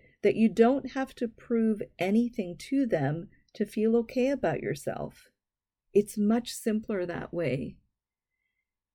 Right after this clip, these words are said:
And boy, is it ever. The day I stopped caring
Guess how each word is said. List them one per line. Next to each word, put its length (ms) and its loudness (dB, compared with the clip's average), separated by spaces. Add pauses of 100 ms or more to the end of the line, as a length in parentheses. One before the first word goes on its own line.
And 360 -2
boy, 540 4
is 200 -2
it 140 0
ever. 520 -4 (1400)
The 160 6
day 640 2
I 220 -4
stopped 800 -8 (840)
caring 760 -2